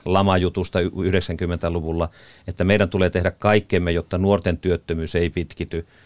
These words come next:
Ja tämä tiedostettiin kyllä jo silloin keväällä kaksituhatta kaksikymmentä ja tehtiin tämä päätös kaksituhatta kaksikymmentä sitten käytännössä siinä kesän jälkeen. Ja, ja kontaktoitiin ja autettiin erityisesti niitä meidän nuoria asiakkaita.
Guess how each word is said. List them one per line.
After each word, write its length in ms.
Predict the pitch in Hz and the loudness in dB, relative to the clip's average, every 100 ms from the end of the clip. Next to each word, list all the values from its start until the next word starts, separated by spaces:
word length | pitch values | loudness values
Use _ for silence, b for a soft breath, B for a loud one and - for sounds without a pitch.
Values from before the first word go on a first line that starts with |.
| b | b
Ja 60 | 95 | -2
tämä 280 | 101 110 98 | 2 2 2
tiedostettiin 680 | 95 90 85 85 - 87 | 2 2 0 -4 -4 -6
kyllä 240 | 80 95 92 | -2 2 2
jo 120 | 87 | 2
silloin 300 | 82 85 85 | -2 -4 -4
keväällä 360 | 95 90 85 82 | -2 0 0 0
kaksituhatta 540 | 87 - 82 85 85 | -2 -4 -6 -6 -4
kaksikymmentä 760 | - 87 - 87 85 82 82 87 b b b | -4 -4 -4 -6 -4 -6 -6 -8 b b b
ja 80 | - | -8
tehtiin 420 | - 107 95 92 | 2 2 2 0
tämä 240 | 85 85 82 | 0 -2 -2
päätös 560 | - 82 82 82 - - | -2 -2 -2 -6 -8 -4
kaksituhatta 680 | 85 82 - _ - 87 82 | -4 -2 -6 _ -8 -6 -4
kaksikymmentä 600 | - 85 - 87 82 82 | -2 -2 -4 -4 -4 -4
sitten 320 | 87 - 90 b b b b | -6 -4 -4 b b b b
käytännössä 520 | 98 92 87 85 - | 0 2 2 0 -2
siinä 260 | 92 90 87 | -2 -2 0
kesän 400 | 98 90 90 87 | -2 0 0 2
jälkeen. 520 | 92 87 - 85 82 b b b b - | 2 0 -2 -2 -4 b b b b 0
Ja, 160 | 101 - | 2 2
ja 180 | 101 90 - | 0 0 2
kontaktoitiin 800 | 127 123 107 - 95 90 - 90 | 4 4 2 0 0 0 0 0
ja 100 | 85 | 2
autettiin 480 | 95 87 - 87 | 2 0 -4 0
erityisesti 540 | 95 95 87 85 82 82 | 2 2 0 -4 -6 -6
niitä 280 | 82 78 80 | -6 -6 -8
meidän 320 | 85 80 80 | -6 -6 -4
nuoria 340 | 85 80 82 | -6 -6 -8
asiakkaita. 800 | 71 80 71 - - 73 - 87 | -8 -8 -10 -12 -10 -8 -6 -8